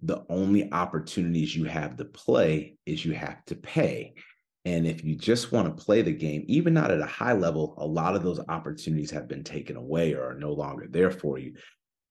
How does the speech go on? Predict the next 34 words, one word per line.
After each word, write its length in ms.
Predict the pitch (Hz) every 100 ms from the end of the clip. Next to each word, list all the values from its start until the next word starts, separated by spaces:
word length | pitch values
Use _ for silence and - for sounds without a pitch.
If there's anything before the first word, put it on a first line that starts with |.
| _ _ -
Pricing 500 | 95 92 - 90 85
of 280 | - 85 80
these 200 | 82 -
situations 560 | 82 - 80 82 82
are 100 | 76
very 260 | - 78 78
difficult. 580 | 76 80 82 76 69 -
It's 240 | 69 -
to 120 | - 87
the 100 | 78
point 380 | - 92 82
now 260 | 78 82 78
where 120 | 73
I 80 | 78
have 220 | 80 78
some 180 | - 76
family 320 | 80 78 76
friends 340 | 73 - 76 76
that 100 | 73
have 120 | 67
told 260 | - 82 76
me 100 | 76
they're 140 | 80
thinking 420 | - 87 80 80
about 300 | 76 80 76
getting 260 | 78 78 76
an 140 | 73 -
R 300 | 76 73 69
V 500 | 69 104 104 78 - - _ _ -
for 100 | -
their 300 | 92 - -
children 440 | - - - 73
to 60 | -
play 600 | - 80 76 73 73